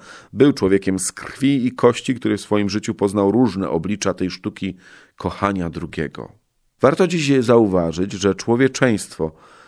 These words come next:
które samo w sobie jest powołane do miłości, kardynał widział w dwóch podstawowych aspektach – męskim i żeńskim. To naturalne.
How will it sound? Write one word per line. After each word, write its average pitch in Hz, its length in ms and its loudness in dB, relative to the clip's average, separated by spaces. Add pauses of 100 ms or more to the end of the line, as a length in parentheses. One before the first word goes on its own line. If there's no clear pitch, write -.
które 101 200 4
samo 117 240 2
w 107 60 -8
sobie 110 260 4
jest 110 300 4
powołane 104 580 4
do 87 120 -2
miłości, 101 540 0 (540)
kardynał 113 540 2
widział 113 420 2
w 92 120 -12
dwóch 101 320 0
podstawowych 98 680 -2
aspektach – - 680 -12 (380)
męskim 117 680 -2 (220)
i 135 100 0
żeńskim. - 460 -8 (640)
To 269 120 -4
naturalne. 131 640 2